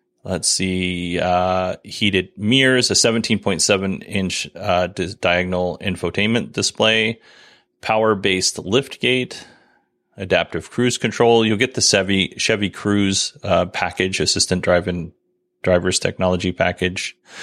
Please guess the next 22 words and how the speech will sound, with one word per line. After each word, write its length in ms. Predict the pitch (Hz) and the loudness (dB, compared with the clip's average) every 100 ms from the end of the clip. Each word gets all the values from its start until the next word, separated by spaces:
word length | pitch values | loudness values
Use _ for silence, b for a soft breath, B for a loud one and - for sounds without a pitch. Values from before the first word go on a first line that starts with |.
| B B B B B B _ - | B B B B B B _ -4
And 220 | 101 104 | -2 2
then 220 | 113 113 | 2 4
with 180 | 110 - | 2 0
the 100 | 104 | -2
two 300 | 101 139 127 | 0 0 4
R 180 | 101 73 | 4 4
S, 300 | 104 107 - | 2 2 0
you're 80 | 104 | 0
gonna 200 | 104 101 | 0 0
get 200 | 98 110 | 0 2
many 240 | 123 127 | 2 4
of 80 | 107 | 4
the 100 | 104 | 2
same 260 | - 98 | 2 0
things. 320 | 92 98 95 95 | 0 -2 0 -2
It's 160 | 92 | -2
just 220 | - 107 | 0 0
gonna 180 | - 95 | 0 -2
be 140 | 92 90 | 0 0
a 40 | |
sportier 680 | - - 104 90 90 85 90 | 2 0 -2 -2 -4 -6 -2
vehicle. 640 | 98 95 - 92 92 - | 0 2 2 0 0 -4